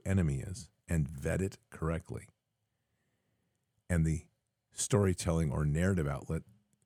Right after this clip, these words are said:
the communication cell, to tell the events and, and be able to transmit the stories at a county level of what's really going on. That's a foundational node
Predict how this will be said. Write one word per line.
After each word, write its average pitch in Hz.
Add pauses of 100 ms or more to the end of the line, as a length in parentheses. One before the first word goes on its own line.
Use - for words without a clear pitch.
(320)
the -
communication 87
cell, 58 (160)
to -
tell 95
the 82
events 78 (160)
and, 80 (160)
and 76
be 73
able 80
to 73 (1300)
transmit 92
the -
stories 73
at 87
a -
county 87
level 64 (100)
of 82
what's 78
really 69
going 65
on. 73 (1600)
That's 92
a 101
foundational 87
node 76